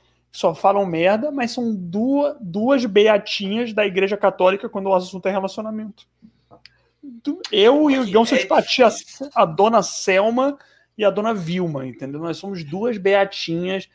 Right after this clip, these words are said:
Speaker 1: Fica, "Ai, você não sabe, o Ricardo tem relacionamento aberto."
Speaker 2: Não, cara, é, é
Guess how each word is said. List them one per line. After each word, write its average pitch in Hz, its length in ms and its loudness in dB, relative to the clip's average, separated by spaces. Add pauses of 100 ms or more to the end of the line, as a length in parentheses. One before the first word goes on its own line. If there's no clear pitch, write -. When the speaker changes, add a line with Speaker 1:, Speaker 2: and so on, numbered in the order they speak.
(200)
Speaker 1:
Fica, - 180 -2
"Ai, 220 520 4
você 190 180 -6
não 202 220 -2
sabe, 180 680 2
o 165 40 -2
Ricardo 190 460 -2
tem 190 160 -8
relacionamento 180 400 -8
aberto." 160 880 -2 (600)
Speaker 2:
Não, 311 480 -6
cara, 82 800 -10
é, 101 320 -12 (460)
é 427 40 -20